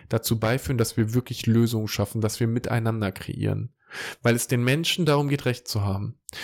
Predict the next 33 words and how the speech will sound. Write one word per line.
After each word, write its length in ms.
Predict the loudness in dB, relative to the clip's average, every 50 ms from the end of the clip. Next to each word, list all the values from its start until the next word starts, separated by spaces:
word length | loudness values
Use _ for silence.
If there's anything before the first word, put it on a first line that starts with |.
| -14 -8 -2
Und 100 | 0 0
es 120 | 2 2
ist 120 | 0 -2 -2
immer 200 | 0 2 2 4
wieder, 280 | 4 2 2 2 0 -4 -14 -20 -20 -20 -20 -18 -18 -20 -20 _ _
schau 180 | -8 -2 0 0
mal, 160 | 2 0 0 -2
ich 120 | -4 -4
mache 200 | -2 -2 0 0
ein 200 | 0 -2 -2 -4 -4
einfaches 520 | -2 0 0 0 0 0 -2 -2 -2 -4 -2
Beispiel. 680 | 0 0 0 0 -2 0 0 2 2 2 0 -4 -12 _ _ _ _ _ _ _ _ _ _ _ _ _ -12 -12 -8 -4
Du 100 | -2 0
bist 200 | 0 0 2 2
auf 120 | 2 2
einer 100 | 2 0
Party 600 | 0 2 2 4 4 2 2 0 0 2 2 2
und 280 | 0 -2 -2 0 2 4
da 40 | 4
ist 240 | 4 2 0 0 0
jemand, 240 | 2 2 2 2
der 100 | 2 2
keinen 200 | 0 0 -2 -2
Alkohol 360 | 0 0 -2 -2 0 0 -2 -2
trinkt. 280 | -2 -2 -2 -2 -2
Jetzt 100 | -2 0
sagt 140 | -2 0 0
die 60 | 0
Person, 260 | 0 0 0 0 -2
"Ich 60 | -4 -4
trinke 200 | -4 -4 -2 -2
keinen 140 | -2 -2
Alkohol." 400 | -2 -2 -2 -2 -4 -4 -4 -6